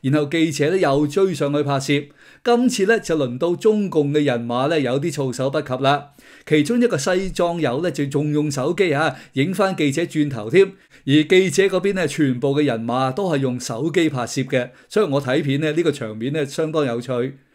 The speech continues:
有記者呢就截住中共使館人員喎，話要訪問佢。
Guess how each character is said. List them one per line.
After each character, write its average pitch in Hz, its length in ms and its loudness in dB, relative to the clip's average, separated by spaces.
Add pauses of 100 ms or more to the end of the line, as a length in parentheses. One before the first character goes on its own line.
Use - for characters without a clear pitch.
(240)
有 202 220 4
記 160 260 2
者 139 220 0
呢 165 200 4
就 131 120 -4
截 175 260 2
住 151 220 2
中 190 200 0
共 139 160 -2
使 151 200 -2
館 160 160 -2
人 127 180 -2
員 110 140 -6
喎， 127 200 -2 (140)
話 123 80 0
要 147 140 4
訪 143 260 -4
問 135 160 -2
佢。 135 240 2